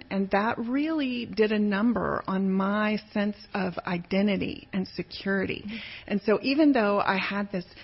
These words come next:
Speaker 1: wonderful, safe house, because I never shared with my parents what had happened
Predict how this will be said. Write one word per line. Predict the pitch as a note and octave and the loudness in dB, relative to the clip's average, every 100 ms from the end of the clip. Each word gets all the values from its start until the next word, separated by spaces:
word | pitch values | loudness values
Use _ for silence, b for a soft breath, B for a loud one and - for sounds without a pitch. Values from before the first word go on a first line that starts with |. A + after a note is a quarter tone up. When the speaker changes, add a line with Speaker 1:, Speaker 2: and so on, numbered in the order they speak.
| B B - | B B -8
Speaker 1:
wonderful, | F#3+ G#3+ B3 B3+ B3+ G#3+ G3+ - | -2 2 4 2 2 -4 -6 -4
safe | G#3+ G#3 G3 - - | -2 -2 -2 -10 -14
house, | - C4 C4 F#3 - - G#3 | -6 -2 -2 -4 -6 -14 -6
because | A#3 A3+ - A3 A#3+ - | -4 -4 -2 0 0 0
I | G#3+ | -2
never | G#3 G#3+ G#3+ G#3 | 0 0 0 -4
shared | - - - A#3 B3 G3 G3 | -6 -6 -4 -4 -2 -2 -2
with | F#3 - | -4 -4
my | F3 | -4
parents | - G#3 A3+ F#3+ - - | -4 -4 -2 -2 -4 -4
what | G3 | -4
had | F#3 | -4
happened | - G3 - | -4 -4 -4